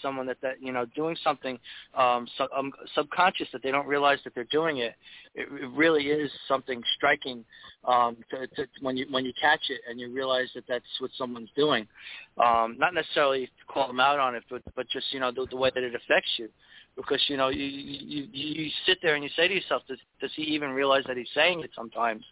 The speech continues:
And, and you know, it, it, it, uh, kinda echoes the effect that it had on their life, you know, when, when they do something like that, you know, and, and, and you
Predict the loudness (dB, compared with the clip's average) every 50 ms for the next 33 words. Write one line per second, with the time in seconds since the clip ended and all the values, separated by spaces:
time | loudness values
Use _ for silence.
0 | _ -14 -12 -12 -12 -4 2 4 4 4 4 2 2 2 0 0 -2 0 2 2
1 | 2 2 2 -2 0 -2 -2 0 0 0 -2 -2 _ -6 2 4 4 4 4 2
2 | 0 0 0 0 0 0 0 0 -2 0 2 2 2 2 0 -4 -10 _ -20 -20
3 | -20 -20 _ _ 0 0 0 0 2 2 2 2 2 _ -14 -20 _ _ -20 _
4 | _ _ _ -2 -2 -2 -2 -2 2 4 4 4 4 2 0 0 -2 -4 0 2
5 | 2 2 2 0 -4 -10 -20 -18 -16 -10 -6 -6 -4 -4 -6 -10 -8 -8 -6 -6
6 | -6 -6 -6 -8 -10 -8 -6 -6 -8 -6 -8 -10 -8 -8 -8 -6 _ 0 0 0
7 | 0 -4 -6 -4 -4 -4 -4 -4 -8 -14 -14 -14 -14 -2 2 4 4 4 4 2
8 | 2 2 2 2 0 0 0 0